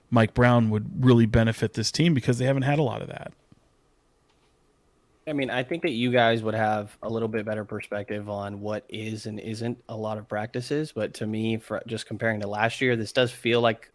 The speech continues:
Speaker 2: a lot, but not extremely so. I, I don't think it's vastly different in my mind. Um, to me, I, it almost makes me wonder, like, is this just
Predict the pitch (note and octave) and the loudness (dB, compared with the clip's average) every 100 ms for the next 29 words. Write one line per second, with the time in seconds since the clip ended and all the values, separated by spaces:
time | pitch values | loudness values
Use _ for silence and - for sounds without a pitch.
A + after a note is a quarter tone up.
0 | - A2+ G#2 A#2 B2+ - A2+ G#2+ G2+ - | -8 -4 2 4 4 2 -4 -2 -4 -6
1 | A#2+ C3 B2 - _ _ _ _ _ _ | -2 0 0 -4 _ _ _ _ _ _
2 | A#2+ - - A#2 B2+ B2+ B2+ - B2 B2+ | -12 -8 -4 0 2 0 -2 0 2 2
3 | D3+ - A#2 G#2 A2+ G#2+ A2 G#2 - - | -2 -6 -6 -4 -6 -6 -8 -10 -12 -20
4 | _ G#2+ G#2+ A2+ A2+ G#2+ G2+ - G#2+ - | _ -6 -6 -6 -6 -6 -8 -12 -10 -6
5 | A2 G#2 G#2 G#2+ A2+ A#2+ C3 D3+ _ _ | -6 -6 -6 -4 -2 -2 -2 -6 _ _
6 | _ _ _ - A2+ G#2+ G2+ G2+ _ _ | _ _ _ -2 0 0 -2 -6 _ _
7 | _ _ - C3+ G3+ G3 B2+ F#2+ A#2+ C3+ | _ _ 0 2 4 4 2 2 2 2
8 | D#3+ D3 C3+ B2+ B2 A2+ A2+ A2+ A2 G#2+ | 0 -2 -4 -4 -2 0 0 0 -2 -4
9 | A2 _ _ _ _ _ _ _ _ - | -8 _ _ _ _ _ _ _ _ -6
10 | A2 G#2+ F#2+ _ - B2 A#2 B2 C#3+ - | -2 -2 -2 _ -2 -2 0 -2 -2 -2
11 | C3+ A#2+ - - | -2 -2 -4 -14